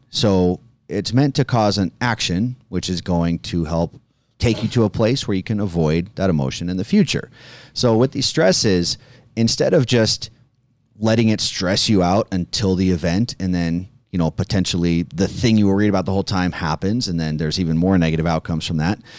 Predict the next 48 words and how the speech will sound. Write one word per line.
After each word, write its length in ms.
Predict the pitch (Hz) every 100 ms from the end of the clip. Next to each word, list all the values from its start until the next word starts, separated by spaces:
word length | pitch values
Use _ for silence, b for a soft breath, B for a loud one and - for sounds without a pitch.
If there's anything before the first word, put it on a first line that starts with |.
| B
which 280 | B 78 -
just 200 | - 85
feeds 180 | 92 82
into 140 | 82
more 180 | 87 139
stress. 420 | 151 - 85 82 - B B B B
Uh, 280 | 107 107 107 - _ _ _ _
you 160 | 131 160
applied 400 | 151 - 165 196
it 200 | 143 - _ _
and 540 | 110 117 113 110 110 - _
took 220 | - - 139
action, 540 | 98 87 - 98 127 -
which 240 | 98 101 -
just 240 | 202 202
doing 220 | 208 127
that 180 | 95 98
alone 280 | 95 90 101
is 100 | 95
gonna 140 | - 92
make 160 | 87
you 60 | 87
feel 220 | - 90
better 200 | 82 82
and 100 | 80
take 200 | - 92
some 140 | - 87
of 40 |
that 140 | 85
anxiety 420 | 85 82 85 85 82
or 80 |
stress 320 | 78 - 82 -
away. 300 | 80 71 71 B B B
And 120 | -
then 300 | 165 170 127 -
you're 200 | 92 92
going 240 | 78 78
out 200 | 92 -
and 100 | 87
you're 120 | 82 80
getting 260 | 78 76
more 120 | 82 85
prepared 520 | 98 - 143 139 117
and 100 | 85
you're 80 | 73
gaining 260 | 87 85 80
more 140 | 76
knowledge. 440 | 101 135 135 131